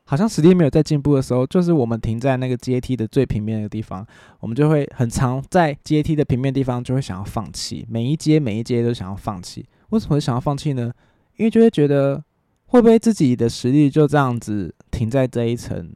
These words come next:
然后永远再不会上面了，永远就不会再上去了？就想到，哦，真的耶，就像我在做我经营哈剧啊，我在画图啊，或者是甚至那时候可能在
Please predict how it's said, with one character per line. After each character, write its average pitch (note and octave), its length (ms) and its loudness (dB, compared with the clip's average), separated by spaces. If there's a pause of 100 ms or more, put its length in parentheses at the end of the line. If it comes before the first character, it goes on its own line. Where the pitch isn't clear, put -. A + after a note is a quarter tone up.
(120)
然 A#2 160 -10
后 C#3+ 80 -4
永 G#2+ 120 -2
远 G#2 140 -8
再 A2 100 -8
不 - 140 -12
会 F2+ 120 -8
上 G2 220 -12
面 F2+ 260 -12
了， - 140 -16 (260)
永 D3 120 0
远 F3 100 4
就 D#3+ 120 -2
不 B2 120 -8
会 B2 140 -2
再 A2+ 300 -4
上 B2+ 200 -6
去 G#2+ 200 -8
了？ - 340 -16
就 D#3+ 140 -10
想 B2+ 200 -10
到， C#3+ 220 -6 (220)
哦， F#3 600 -4
真 G3 360 0
的 G#3 160 6
耶， C#3 600 2
就 G#3+ 120 4
像 G#3 200 4
我 C#3 160 6
在 C#3+ 280 4 (680)
做 F3 300 6
我 A2 300 4
经 D3+ 260 -4
营 B2+ 140 -2
哈 C3 180 -2
剧 B2+ 220 -6
啊， A2 360 -4 (280)
我 A2 80 -12
在 B2+ 100 -6
画 C3 240 -2
图 G#2+ 240 -4
啊， G#2 320 -6
或 B2+ 160 -2
者 A#2+ 60 0
是 B2+ 340 -6 (260)
甚 F#3 320 4
至 F3+ 240 4
那 E3 140 4
时 C3+ 160 2
候 D3 260 6
可 B2+ 160 -4
能 A2+ 220 -6
在 B2 340 -4